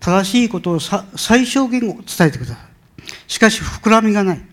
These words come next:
あの、友達と議論してるとね、あの、とんでもないところに、と-、あの、飛び火するわけね。で、そ-、その時に、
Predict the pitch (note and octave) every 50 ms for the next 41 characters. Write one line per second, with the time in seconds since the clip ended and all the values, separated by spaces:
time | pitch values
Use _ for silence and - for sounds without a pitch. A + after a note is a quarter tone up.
0 | _ _ _ - - _ _ _ _ - - - _ _ _ _ _ _ _ _
1 | _ _ _ _ _ _ _ _ _ _ _ - D#3+ D#3+ - - - _ _ -
2 | E3+ D#3 - - F#3 G3+ G#3+ A3+ A3 A3+ A#3 G3 A3 G#3+ G3+ D#3+ - - D#3 C3+
3 | - - A#2+ A2 C#3 D#3+ E3 - - - - - - - - - D#3 C#3+ - -
4 | A3+ A#3 A#3+ A#3 A#3+ A#3+ A#3 G3+ F#3+ F#3 E3 D3 D3 C#3 - - - - - -
5 | G3 F3 F3 D#3 D3 C#3+ C#3+ - E3+ D#3 F3 D#3 - G3+ - - F#3 F#3 F#3+ F#3
6 | C#3+ B2 A2+ B2+ C#3+ C#3 - - _ _ _ _ _ _ _ - - - - -
7 | - - _ - F3 F#3 F#3 - D3 C3 - G3+ C4+ - - - G3 G3 F#3 G3
8 | E3 F3 D#3 D3+ C#3+ C3+ B2+